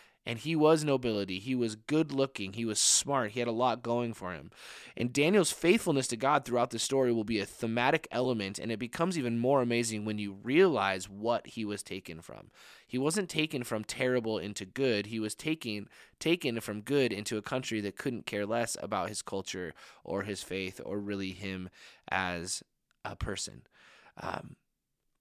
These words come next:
I think that it, it begs a question. Some of us are in a really good spot, and the question that we have to ask ourselves is, if that was taken from us today,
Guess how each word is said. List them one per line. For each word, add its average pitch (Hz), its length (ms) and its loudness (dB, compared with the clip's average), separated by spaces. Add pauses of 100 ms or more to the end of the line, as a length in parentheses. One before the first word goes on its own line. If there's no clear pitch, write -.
(260)
I 127 60 0
think 156 200 0
that 143 120 4
it, 123 240 2
it 120 160 0
begs 127 300 0
a 113 40 -2
question. 117 380 -2
Some 139 180 0
of 139 120 2
us 131 240 2
are 107 400 0 (480)
in 127 140 0
a 123 80 2
really 113 460 0
good 120 320 -2
spot, 120 640 2 (960)
and 127 480 0 (1400)
the 131 80 -2
question 190 400 6
that 135 120 2
we 143 200 4
have 135 200 0
to 80 120 -4
ask 127 240 4
ourselves 113 320 0
is, 107 220 -4
if 131 100 -6
that 143 140 4
was 190 120 4
taken 156 440 -2
from 107 180 -4
us 101 160 -4
today, 98 640 -6